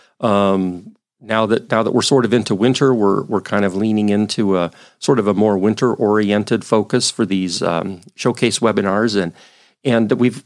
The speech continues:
we've really had pretty good attendance, you know, up to, uh, a hundred and fifty or so folks. Um, we, we've recorded them, and they're available on the,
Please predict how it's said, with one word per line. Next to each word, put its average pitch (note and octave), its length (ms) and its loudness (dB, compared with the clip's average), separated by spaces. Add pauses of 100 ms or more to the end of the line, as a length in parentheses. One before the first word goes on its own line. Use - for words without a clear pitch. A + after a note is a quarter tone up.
we've A#2 180 -2
really F4+ 180 2
had D3+ 180 0
pretty F3+ 160 0
good D#3 180 0
attendance, D#3 640 0
you C3 100 4
know, G#2+ 220 2
up G#2+ 160 -2
to, A#2 340 0
uh, G2 240 -2
a - 80 -2
hundred B2 280 0
and A2 160 0
fifty C3 340 -2
or B2 120 2
so A#2+ 260 0
folks. - 500 -2
Um, F#2 480 -2 (520)
we, A#2+ 280 0
we've G#2+ 420 -2
recorded D#3 480 2
them, A#2+ 340 0 (220)
and G#2 420 2
they're A2+ 180 2
available G#2 580 0
on F#2+ 200 0
the, F2 220 -4